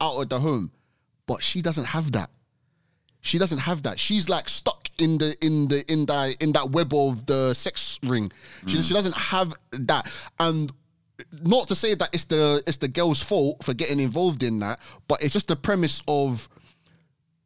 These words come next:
Speaker 1: that, that girl didn't know how valuable it was to just be in a s-, simple,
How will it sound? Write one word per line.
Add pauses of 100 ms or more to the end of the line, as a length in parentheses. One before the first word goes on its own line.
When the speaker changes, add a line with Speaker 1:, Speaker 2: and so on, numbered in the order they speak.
(240)
Speaker 1:
that,
that
girl
didn't
know (220)
how
valuable
it
was
to
just
be
in
a
s-,
simple,